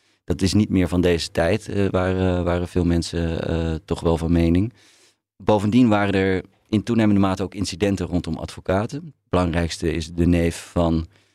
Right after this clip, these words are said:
eh, de hoofdverdachte in het Marengo-proces, Ridouan Taghi. Zijn neef was tevens zijn advocaat, eh, en is veroordeeld voor het, eh, het delen van informatie, eh,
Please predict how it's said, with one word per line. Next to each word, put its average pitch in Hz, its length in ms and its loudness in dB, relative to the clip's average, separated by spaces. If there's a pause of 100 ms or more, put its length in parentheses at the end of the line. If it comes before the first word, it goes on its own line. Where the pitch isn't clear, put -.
(340)
eh, 85 380 0 (140)
de 82 200 0 (100)
hoofdverdachte 87 500 -2
in 82 60 -4
het 82 100 -2
Marengo-proces, 82 840 -2
Ridouan 82 420 -2
Taghi. 123 360 -4 (320)
Zijn 90 220 2
neef 90 300 2
was - 180 -2
tevens 92 340 0
zijn 87 160 2
advocaat, 90 640 -2 (420)
eh, 82 440 0
en 90 100 4
is 95 160 0
veroordeeld 85 420 0
voor 82 320 -2
het, 82 200 -6
eh, 80 320 0
het 80 380 -8
delen 90 260 2
van 85 120 -4
informatie, 82 840 0
eh, 82 80 0